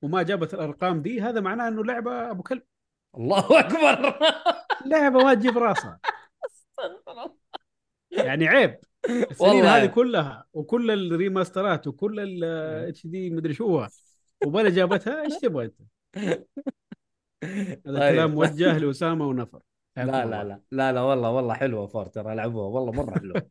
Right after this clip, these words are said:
Speaker 1: <laughs> لا، شوف، فور
Speaker 2: مم.
Speaker 1: الأوريجينال ما قدرت ألعبها.
Speaker 2: لا، لا، أتكلم على الجديدة.
Speaker 1: ما قدرت ألعبها جسديًا، جاني غثيان.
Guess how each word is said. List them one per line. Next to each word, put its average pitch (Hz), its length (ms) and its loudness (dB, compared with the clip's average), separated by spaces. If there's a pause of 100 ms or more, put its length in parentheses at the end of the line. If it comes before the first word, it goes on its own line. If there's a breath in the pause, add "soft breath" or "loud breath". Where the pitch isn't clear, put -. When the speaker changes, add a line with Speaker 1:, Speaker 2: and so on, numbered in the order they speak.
Speaker 1:
<laughs> - 160 -12
لا، 165 200 4
شوف، 147 280 -2 (140)
فور 214 380 4
Speaker 2:
مم. 92 100 -18 (260)
Speaker 1:
الأوريجينال 139 600 -2 (400)
ما 143 120 -4
قدرت 160 280 -2
ألعبها. 117 360 -6
Speaker 2:
لا، 156 180 4
لا، 135 140 4
أتكلم 131 360 2
على 117 140 2
الجديدة. 101 560 -6 (420)
Speaker 1:
ما 147 160 -4
قدرت 160 400 2
ألعبها 156 480 0
جسديًا، 143 640 -2 (220)
جاني 156 480 0
غثيان. 127 460 -4